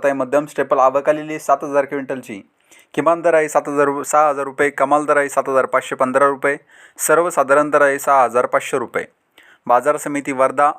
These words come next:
जात आहे मध्यम स्टेपल, आवक आलेली आहे तीनशे नव्वद क्विंटलची. किमान दर आहे सहा हजार सहाशे पंच्याऐंशी रुपये, कमाल दर आहे सात हजार चारशे रुपये, सर्वसाधारण दर आहे सात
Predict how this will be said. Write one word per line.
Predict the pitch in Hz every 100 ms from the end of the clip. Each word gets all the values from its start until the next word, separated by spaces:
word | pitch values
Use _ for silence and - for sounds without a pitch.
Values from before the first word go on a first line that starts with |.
| 135
जात | 127 123
आहे | 131
मध्यम | 127 120 139
स्टेपल, | 139 143 135 147
आवक | 117 127 131
आलेली | 147 147
आहे | 151 -
तीनशे | 147 143
नव्वद | 143 127 127 147
क्विंटलची. | - 143 139 123 101 92 _ _ _ -
किमान | 147 156 160
दर | 151
आहे | 143
सहा | 143 143 139
हजार | 127 131
सहाशे | 120 127 123
पंच्याऐंशी | 135 123 117 135 -
रुपये, | 143 135 139
कमाल | 139 143 151
दर | 143
आहे | 135
सात | - 131
हजार | 127 120
चारशे | 110 127 127 -
रुपये, | 143 135 147 156 _ - _
सर्वसाधारण | - 160 170 175 160 135 143 147
दर | 143
आहे | 139 135
सात | 131